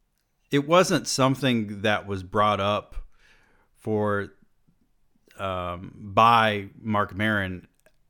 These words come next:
as a point of contention. Maron, as the interviewer, did not ask him to,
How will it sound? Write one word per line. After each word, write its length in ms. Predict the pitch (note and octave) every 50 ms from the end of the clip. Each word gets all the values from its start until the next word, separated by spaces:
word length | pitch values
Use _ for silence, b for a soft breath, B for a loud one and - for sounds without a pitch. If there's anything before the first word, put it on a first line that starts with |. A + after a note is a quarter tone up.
| _ -
as 220 | A2 G#2+ G2+ F#2
a 80 | G2+ F2+
point 320 | D#2+ - - - A2 G#2+
of 120 | G#2 F2+ -
contention. 920 | - - F#2 F2 - - A#2 A2 G#2 G2 - G#2+ G2+ G2+ G2+ G2+ G2 G2+ G2+ - _ _ _ _ _ _ -
Maron, 340 | G#2+ G#2+ G#2+ G#2+ G#2 G#2
as 200 | G2+ G2 G2 F2
the 80 | F#2 F#2+
interviewer, 920 | E2+ E2+ G2+ G#2 G2+ - - G2 F2 F2 G2 G2+ G2+ G2 F#2+ F#2+ F#2 F2+
did 260 | E2+ F2 F#2 F2+ F2
not 440 | G2 F#2+ G2 F#2+ F#2 - - - - b b b b b b b b b b b b b b b _ _ _ _ _ _ _ _ _ _ _ _ _ -
ask 260 | G#2 G#2 G#2 - -
him 240 | - A2 G2+ G2+ F#2+
to, 800 | - - - - G#2 G2 F#2+ F#2 F2 E2+ E2+ E2 E2+ E2 -